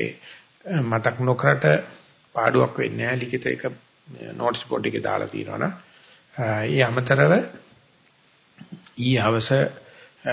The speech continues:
මූලික කමඨාන උපදේශ ලැබලා දීලා තියෙනවා. ඒ වගේම මේ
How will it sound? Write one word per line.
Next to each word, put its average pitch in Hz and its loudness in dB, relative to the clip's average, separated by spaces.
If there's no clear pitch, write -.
මූලික 127 -2
කමඨාන 120 2
උපදේශ 117 -6
ලැබලා 104 -2
දීලා 95 -6
තියෙනවා. 92 -4
ඒ 120 0
වගේම 113 0
මේ 113 0